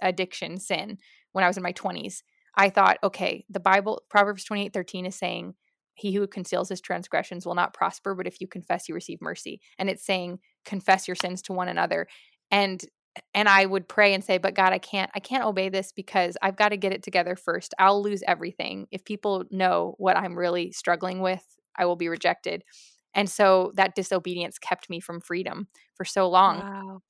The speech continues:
Speaker 1: And then I finally got to
Speaker 2: You
Speaker 1: my
Speaker 2: kept yourself from that freedom.
Speaker 1: Yes,
Speaker 2: Right. It
Speaker 1: yes,
Speaker 2: wasn't
Speaker 1: I
Speaker 2: like
Speaker 1: was
Speaker 2: he
Speaker 1: begging
Speaker 2: was
Speaker 1: God.
Speaker 2: keeping you or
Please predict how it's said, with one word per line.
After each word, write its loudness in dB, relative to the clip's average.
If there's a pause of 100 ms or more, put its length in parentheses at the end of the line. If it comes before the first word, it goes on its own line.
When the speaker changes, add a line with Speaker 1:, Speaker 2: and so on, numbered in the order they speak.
(180)
Speaker 1:
And -2
then 2
I 4
finally 0
got 2
to -4
Speaker 2:
You 4
Speaker 1:
my 6
Speaker 2:
kept -2
yourself -2
from -10
that -6
freedom. -6
Speaker 1:
Yes, 6
Speaker 2:
Right. 2
It -6
Speaker 1:
yes, 6
Speaker 2:
wasn't -4
Speaker 1:
I 12
Speaker 2:
like 10
Speaker 1:
was 2
Speaker 2:
he 12
Speaker 1:
begging 8
Speaker 2:
was -2
Speaker 1:
God. 10
Speaker 2:
keeping -4
you 2
or 0